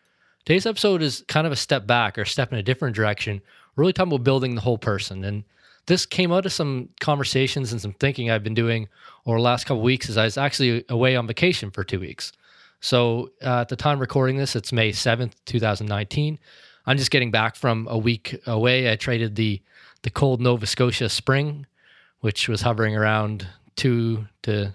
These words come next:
five degrees Celsius or so when I, when I left. We traded that for the, the nice, warm Florida weather for a week, which was very nice. One of the things I like to do when I'm on vacation is kinda take some time to myself. I like to think about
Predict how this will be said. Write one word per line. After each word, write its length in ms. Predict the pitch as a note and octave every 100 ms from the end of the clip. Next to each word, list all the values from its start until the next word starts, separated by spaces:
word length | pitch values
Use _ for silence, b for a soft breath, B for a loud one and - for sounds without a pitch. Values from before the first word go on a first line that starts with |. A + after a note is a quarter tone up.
| -
five 280 | - A2+ A2
degrees 360 | G#2 A#2 A2 -
Celsius 420 | A#2+ A#2+ B2 -
or 60 | A2+
so 240 | B2+ A2+
when 120 | A2
I, 160 | G#2 G2 b b b -
when 120 | A2
I 20 |
left. 320 | B2 B2+ -
We 80 | A#2+
traded 260 | - C3 B2+
that 220 | A#2+ -
for 240 | A#2+ A#2
the, 280 | G#2+ G#2+ G#2+
the 80 | B2
nice, 280 | A2 A2 -
warm 300 | A2+ G#2+ G#2
Florida 500 | - A2 A2 G#2 F#2 b b b b b
weather 320 | A2+ A2+ G#2
for 160 | - G#2
a 60 | G2
week, 240 | F#2+ -
which 140 | G#2
was 200 | A2 G2+
very 260 | B2+ C3 A#2+
nice. 340 | G#2 F2+ - b b b b b
One 120 | C#3+ F3
of 60 |
the 20 |
things 140 | G3 E3
I 60 |
like 120 | D#3 D3+
to 80 |
do 180 | C3 C3+
when 100 | C3+
I'm 200 | B2 B2
on 180 | B2 C3
vacation 560 | A2 - C#3+ D3 - A2
is 160 | G2+
kinda 280 | - B2 A2
take 260 | - C#3 -
some 120 | A#2+
time 200 | A2+ A2+
to 60 |
myself. 420 | G#2 F#2+ C#3+ C3+ - b b b -
I 40 |
like 80 | A2
to 60 | -
think 160 | C3
about 400 | A#2 A2+ A#2 C3+